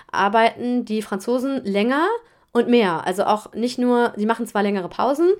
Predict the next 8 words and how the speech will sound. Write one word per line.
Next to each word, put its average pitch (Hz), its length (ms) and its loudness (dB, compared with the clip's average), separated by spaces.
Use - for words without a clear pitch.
machen 214 180 -4
zwar 202 300 4
dann 185 240 0
mindestens 220 360 0
eine 196 60 -2
Stunde 190 300 -4
Mittagspause, 285 680 -2
aber 226 400 2